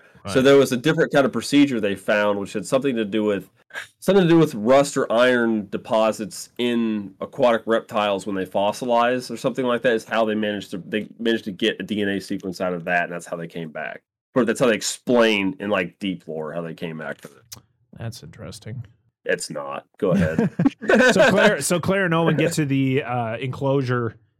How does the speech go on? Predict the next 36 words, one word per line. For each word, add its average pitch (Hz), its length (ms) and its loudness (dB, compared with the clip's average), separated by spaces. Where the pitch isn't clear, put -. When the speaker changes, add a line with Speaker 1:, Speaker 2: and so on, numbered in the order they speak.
Speaker 2:
and 120 600 -2
she, - 240 -8
you 180 80 0
know, 143 100 0
Claire's 131 340 0
telling 123 560 0
Owen 120 320 0
about, 107 240 -2
like, 107 220 -4
"Hey, 143 160 0
what, 107 400 -4
you 113 80 -10
know, 98 280 -8
what's 113 220 -8
it 104 80 -10
called?" 104 400 -4
She 107 140 -10
says 101 300 -8
some, 95 240 -10
calls 107 180 -6
him 101 120 -8
the - 40 -10
Indominus 104 640 -8
Rex. 98 540 -8
Speaker 1:
The 175 120 4
Indominus 185 1300 4
Rex. 101 640 -2
Speaker 2:
Rex. - 720 2
Speaker 1:
<laughs> - 0 -
We 110 160 0
had 147 240 0
to 202 80 0
think 190 240 0
of 311 80 -4
a 233 80 2
name 143 800 2